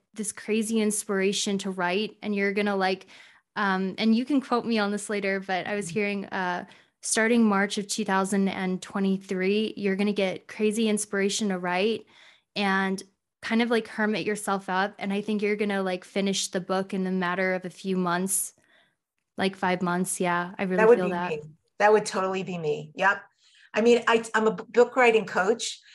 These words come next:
Speaker 2: and I, I know people take years. God bless them. Oh, not me. But yeah, that would be me. And thank you. You heard it here, folks. So March twenty twenty-three, if, if you don't hear from me as much, that's what's going on.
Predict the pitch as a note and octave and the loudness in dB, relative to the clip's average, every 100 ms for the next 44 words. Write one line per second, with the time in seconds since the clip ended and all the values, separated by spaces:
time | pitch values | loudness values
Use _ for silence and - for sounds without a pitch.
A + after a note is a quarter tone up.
0 | - G3+ G#3 G3+ F#3+ F#3 - F#3+ G3 G3+ | -6 0 2 4 2 -2 -6 -2 2 6
1 | A3+ A3+ G#3+ G3+ F#3+ - F3 E3+ E3 E3+ | 6 4 -4 -4 -4 -4 -6 -8 -8 -6
2 | F3+ G#3+ A#3+ A#3 - F3+ F#3 F#3+ E3+ F3 | 2 2 4 0 -4 0 0 0 -2 -4
3 | F3 - D3 C#3 C#3+ _ - G#3 F#3 - | -2 -2 -2 -8 -10 _ 0 2 2 -6
4 | _ _ - F3 D#3 F3 D3 - - - | _ _ -6 -4 -4 -6 -10 -14 -20 -20
5 | - G3 F#3+ A#3 F#3+ G#3 A3+ D3+ D#3 - | -6 -4 -4 -2 2 4 4 2 -4 -2
6 | F#3+ G#3 G3 F#3+ G3 G3 D3+ D3+ F3 E3+ | 0 0 -2 -4 -4 -4 -6 -6 -6 -2
7 | G#3 A3 A#3 E3+ D#3 E3+ G3 F3+ D#3 G3 | 2 2 0 -6 -6 -4 -4 -4 -4 -4
8 | G3 - D3+ D3+ - E3 E3 F3 F3+ - | -4 -4 -4 -2 -4 -2 -2 -4 -4 -6
9 | - F#3+ F#3 - F#3 F3+ - G3 G3 F#3 | -8 -8 -8 -8 -8 -8 -6 -4 -2 -2
10 | E3 - _ _ E3 F3+ G3 F#3 G#3 G#3+ | -6 -14 _ _ -6 -2 -2 2 4 4
11 | A3 G#3 G3 E3+ F3+ F3 - E3 E3+ - | 2 -4 -4 -2 -2 -4 -4 -4 -6 -6
12 | D3+ - E3 D#3 D#3+ D3+ C3 | -8 -6 -6 -6 -6 -6 -8